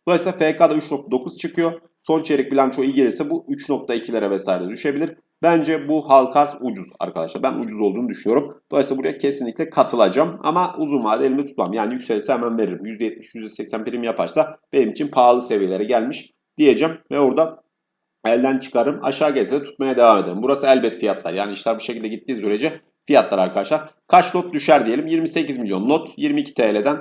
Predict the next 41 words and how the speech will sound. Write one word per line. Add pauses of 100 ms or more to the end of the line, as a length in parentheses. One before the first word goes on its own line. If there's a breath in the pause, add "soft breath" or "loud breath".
Beş
yüz
bin
minimal
katılım
olursa
bin
iki
yüz
T
L, (160)
maksimum
katılım
olursa
yani
son
zamanlarda
yedi
yüz
elli
bir
milyonu
geçmiyor
yani.
Ee,
belki
tekrardan
bir
talep
gelecektir.
Ee,
uzun
süredir
halka
arz
yok. (420 soft breath)
Burada
üç
yüz
lira
düşebilir.